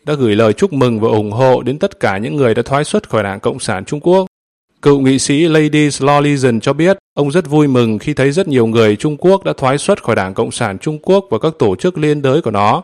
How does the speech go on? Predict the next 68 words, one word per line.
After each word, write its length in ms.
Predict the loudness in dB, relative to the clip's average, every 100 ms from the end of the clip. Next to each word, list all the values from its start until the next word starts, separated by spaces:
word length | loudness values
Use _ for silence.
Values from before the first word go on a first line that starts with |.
| _ _
Ông 180 | -2 2
nói, 300 | 4 2 0 -2
"Đó 140 | -2
là 80 | 0
một 140 | 0 0
dấu 220 | 2 2
hiệu 280 | 2 0 2
rất 180 | 0
tốt." 220 | 4 4 2 _ _ _
Ông 160 | -4 0
nói 160 | 0 0
rằng, 340 | 0 -2 -4
"Đảng 180 | -4 -4
Cộng 140 | -4 -4
sản 200 | -6 -6
Trung 160 | -6
Quốc 200 | 0 -2 -2
bức 160 | -4
hại 260 | -2 -2 -2
các 100 | -2
học 200 | 0 0
viên 300 | 0 -2 -2
Pháp 160 | -4 -4
Luân 160 | -2
Công, 340 | 0 2 0 -4 _ -8
các 100 | -4
nhóm 280 | 0 0 0
tín 200 | -4 0
ngưỡng 320 | 2 2 0
và 80 | -6
các 160 | -4 0
dân 220 | -2 0
tộc 260 | -4 -4
thiểu 180 | -4 -4
số." 340 | 0 2 2 0 _ _ -4
Ông 120 | -2
chỉ 220 | 0 0
ra 140 | 0 0
rằng 400 | 0 -2 -6 -12
đó 200 | -4 -2
chính 220 | 0 -2 -2
là 60 |
vì 220 | -2 -2
chính 220 | -2 -8 -2
quyền 260 | 0 0
áp 200 | 0 -2
bức 200 | -2 0
đó 300 | 2 4 2
sợ 280 | 0 -2 -2
các 120 | -2
hoạt 220 | -2 0
động 200 | 0 0
của 100 | 0
tổ 180 | -2 -2
chức. 200 | 0 -2 -4 _ _ -4
Pháp 140 | 0
Luân 180 | 0 0
Công 260 | 0 2 0
là 60 |
một 140 | -2 0
môn 260 | 2 2 2
tu 160 | 0
luyện 260 | 2 0 0
hòa 260 | -2 -2
bình 240 | 0 -2 -2
và 100 | -2
tốt 200 | -2 0
đẹp. 240 | -2 -2